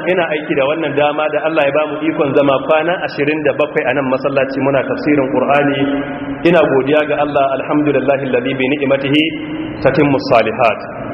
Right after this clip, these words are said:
Allah, godiya da yabo sun tabbata ga Allah wanda da ni'imarsa ne dukkan ababe masu kyau suke tabbata. Mun gode wa Allah subhanahu wa ta'ala, alhamdulillahi fil ula wal akhirah. Muna godiya ga Allah a farko da ƙarshe, kullum muna cikin godiya ga Allah subhanahu wa ta'ala.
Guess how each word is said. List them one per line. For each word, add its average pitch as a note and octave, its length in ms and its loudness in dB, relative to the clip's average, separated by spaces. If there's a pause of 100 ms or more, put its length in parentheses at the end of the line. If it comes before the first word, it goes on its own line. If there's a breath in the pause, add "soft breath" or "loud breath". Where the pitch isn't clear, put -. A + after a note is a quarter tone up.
(420)
Allah, C3+ 400 4
godiya D3 480 2
da E3 120 2
yabo C#3+ 240 0
sun E3 200 0
tabbata D3 340 2
ga C3+ 160 2
Allah D3 280 4
wanda C#3+ 400 2 (140)
da B2 140 -4
ni'imarsa D#3 480 0
ne C3 160 0
dukkan D3+ 320 -2
ababe C#3 320 2
masu C#3 260 -2
kyau D#3+ 160 -2
suke C#3+ 220 -2
tabbata. A2+ 480 2 (440)
Mun D3+ 220 4
gode D#3+ 300 2
wa C3+ 120 0
Allah D3 240 0
subhanahu C3+ 540 0
wa C#3 140 2
ta'ala, C#3 400 4 (380)
alhamdulillahi C#3 720 2
fil C#3 240 -2
ula D3 240 4
wal C3+ 240 2
akhirah. C#3+ 380 -2 (360)
Muna D3 220 4
godiya C#3 400 2
ga C#3+ 160 -2
Allah C#3 240 0
a B2+ 100 0
farko D3+ 340 0
da C#3+ 120 0
ƙarshe, C3+ 320 -2
kullum F3 340 0
muna F3 240 2
cikin - 240 -2
godiya C3+ 380 0
ga C3 140 -4
Allah C3+ 260 0
subhanahu A#2+ 480 0
wa A#2+ 160 0
ta'ala. A2+ 340 0